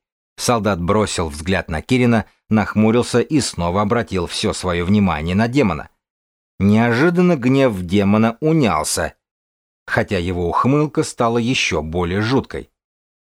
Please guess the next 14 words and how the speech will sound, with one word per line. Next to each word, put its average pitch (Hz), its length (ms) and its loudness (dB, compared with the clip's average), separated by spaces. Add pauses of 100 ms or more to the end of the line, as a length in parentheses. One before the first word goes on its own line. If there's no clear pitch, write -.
(160)
«Я 82 200 -4
тебя 107 360 -4
знаю». 98 540 -2 (580)
«Да», 78 520 -4
согласился 101 600 -6
солдат, — 104 400 -4 (320)
«мы 175 160 4
уже 147 180 2
встречались. 76 760 -6 (320)
Тогда 95 300 -2
ты 101 100 -6
прятался 98 440 -4
за 104 100 -2
ребенком. 76 560 -4